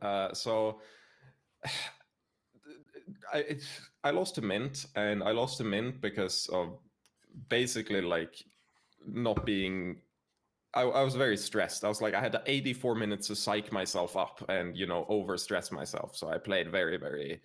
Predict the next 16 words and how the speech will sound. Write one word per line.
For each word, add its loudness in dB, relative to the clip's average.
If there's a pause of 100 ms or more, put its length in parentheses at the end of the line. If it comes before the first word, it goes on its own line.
(200)
shaky -2 (300)
that 0
set. 0 (180)
And 0
then, 2 (440)
uh, 4 (720)
he -2
played 2
Frenzy, 0 (180)
and 0 (460)
immediately 0
after 2
I 2
saw 2
that 0
set, -2